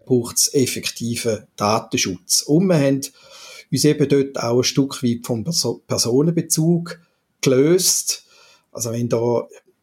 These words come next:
beispielsweise mir soll Werbung ausgespielt werden über irgendein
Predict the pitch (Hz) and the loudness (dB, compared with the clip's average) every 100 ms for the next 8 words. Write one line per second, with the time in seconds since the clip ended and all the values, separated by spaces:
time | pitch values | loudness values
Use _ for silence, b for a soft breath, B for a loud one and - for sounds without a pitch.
0 | _ 143 131 - 127 127 131 - 127 131 | _ -2 0 0 0 2 0 2 2 2
1 | 131 120 107 127 147 160 139 143 - - | 2 0 2 0 0 -2 -2 0 -2 0
2 | 143 139 135 - 117 123 127 - 127 123 | 0 0 0 0 2 2 2 2 2 2
3 | 120 127 120 120 127 139 127 | 0 -4 -2 0 0 0 -2